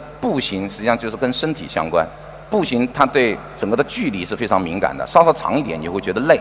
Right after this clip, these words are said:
对吧？而且实际上步行对于交织的路口是不敏感的，如果两辆车撞在一起，他们就交叉上了，人跟人碰一下其实是没有什么的，对吧？那么同样的，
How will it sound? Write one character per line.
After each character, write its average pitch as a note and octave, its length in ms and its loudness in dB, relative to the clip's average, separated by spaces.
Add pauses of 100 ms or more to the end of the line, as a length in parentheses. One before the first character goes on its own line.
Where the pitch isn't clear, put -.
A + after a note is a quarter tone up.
(180)
对 - 80 2
吧？ - 160 4 (460)
而 D3 120 8
且 B2 240 4
实 - 140 -6
际 D#3+ 120 -2
上 D#3 120 8
步 G3 260 -4
行 A2 260 -2
对 D3+ 180 0
于 B2+ 200 -2 (260)
交 G#3+ 280 10
织 E3 160 -6
的 F3 80 2
路 E3+ 160 0
口 D2 340 -2
是 G2+ 260 -4 (340)
不 E3+ 60 8
敏 A2+ 160 4
感 D#2 200 4
的， C#2+ 120 -2
如 E3 120 2
果 G3 80 10
两 A#2+ 120 8
辆 B2+ 140 8
车 F3+ 180 4
撞 C3 220 4
在 A2+ 80 6
一 G2+ 100 0
起， F2+ 140 -8
他 G#2 140 0
们 G#2 80 -2
就 G2 60 -4
交 F#2 180 4
叉 F#2 160 2
上 E2+ 180 0
了， D2 100 -2 (260)
人 E3 180 6
跟 G#3 100 12
人 D3 160 6
碰 D3 240 2
一 G#2 60 0
下 E2 160 0
其 F#2 120 -8
实 G#2 120 -8
是 G2 60 -6
没 E2+ 100 -2
有 C3 120 2
什 - 120 -4
么 C2+ 100 -6
的， B1+ 180 -4
对 D#2 80 0
吧？ C2 120 2 (380)
那 E3 100 8
么 D#3 160 6
同 C#3+ 180 4
样 E3 180 10
的， F#2+ 140 8